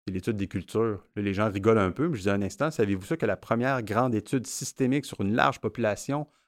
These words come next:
à propos de la dépression n'a pas été faite par un psychiatre ou un médecin, mais ça a été un anthropologue.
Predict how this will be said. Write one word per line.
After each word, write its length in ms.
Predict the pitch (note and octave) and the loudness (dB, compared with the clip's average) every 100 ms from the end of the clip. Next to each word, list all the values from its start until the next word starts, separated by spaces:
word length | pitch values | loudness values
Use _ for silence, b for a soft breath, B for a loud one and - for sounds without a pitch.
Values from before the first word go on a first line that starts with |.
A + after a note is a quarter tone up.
| - | -6
à 100 | G#2+ | 0
propos 220 | A2 C3+ | 2 4
de 40 | |
la 80 | A#2+ | 4
dépression 400 | G#2+ - G2+ D#3+ | 4 2 0 2
n'a 140 | D3 | 0
pas 120 | G#2 B2+ | 2 0
été 120 | B2 | 2
faite 160 | C3 | -2
par 120 | - G#2 | -2 -2
un 80 | G2 | -4
psychiatre 380 | - - B2+ | -2 0 2
ou 40 | A#2 | 2
un 60 | |
médecin, 320 | G2 F#2 - E3+ | 0 -2 -4 -4
mais 120 | A#2+ | -4
ça 140 | - | -2
a 20 | |
été 120 | G2 B2+ | -2 -2
un 100 | G#2+ | -2
anthropologue. 640 | A2 - B2+ G#2 A#2 G#2+ | -2 -4 -4 -4 -6 -8